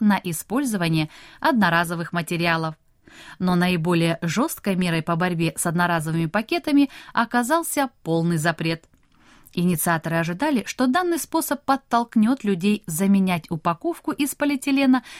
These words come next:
на бумажные и хлопчатобумажные сумки. В свою очередь, в Республике Корея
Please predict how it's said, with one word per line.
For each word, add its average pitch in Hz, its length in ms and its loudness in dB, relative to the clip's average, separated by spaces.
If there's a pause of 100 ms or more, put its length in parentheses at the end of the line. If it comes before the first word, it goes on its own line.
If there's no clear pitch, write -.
(120)
на 349 220 4
бумажные 233 760 4
и 330 260 0
хлопчатобумажные 180 1000 -2
сумки. 165 560 -2 (580)
В - 60 -12
свою 175 280 0
очередь, 190 500 -2
в 175 80 -2
Республике 170 560 -2
Корея 302 420 0